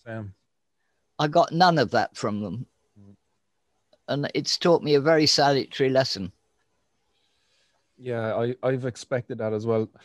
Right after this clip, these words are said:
Speaker 1: Like, I, I've engaged in conversations with guards and authorities, judges even, and you would expect to try to get through to that human, but,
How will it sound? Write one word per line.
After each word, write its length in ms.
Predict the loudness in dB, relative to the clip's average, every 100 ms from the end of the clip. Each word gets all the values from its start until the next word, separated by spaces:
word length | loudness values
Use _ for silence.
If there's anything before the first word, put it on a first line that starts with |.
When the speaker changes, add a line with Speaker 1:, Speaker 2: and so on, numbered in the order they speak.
| _ _ _ _
Speaker 1:
Like, 160 | -4 0
I, 120 | 2
I've 160 | 2 0
engaged 400 | 2 2 2 0
in 80 | -2
conversations 800 | 0 -2 0 0 0 0 -4 -4
with 120 | 0
guards 500 | 2 4 2 -2 -12
and 360 | -6 -2 0 -2
authorities, 640 | 2 4 4 4 0 0
judges 580 | -2 2 2 4 0 0
even, 480 | 0 0 0 -2 -2 -4
and 440 | -2 -2 -2 -2
you 80 | -2
would 120 | -2
expect 500 | -4 -8 -4 -2 -2
to 60 | -6
try 240 | 0 0
to 120 | 0 -2
get 180 | -2 -2
through 300 | 0 0 0
to 100 | -2
that 160 | -2 -2
human, 600 | 0 2 2 2 0 -2 -4
but, 160 | -6